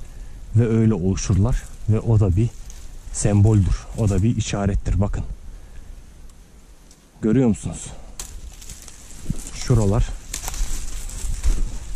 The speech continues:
ilginç. Çünkü böyle birisini bu tarafa doğru bükmüş, birisini buraya ve buraya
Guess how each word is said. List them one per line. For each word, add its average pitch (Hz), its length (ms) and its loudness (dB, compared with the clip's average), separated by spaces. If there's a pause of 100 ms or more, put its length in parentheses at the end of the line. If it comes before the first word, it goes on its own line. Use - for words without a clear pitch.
(1080)
ilginç. 107 560 4 (1000)
Çünkü 117 400 4 (1400)
böyle 107 380 6
birisini 104 480 4
bu - 60 4
tarafa 117 380 4
doğru 117 260 6
bükmüş, 120 360 2
birisini 98 600 4
buraya 110 360 4 (480)
ve 107 140 6
buraya 101 320 4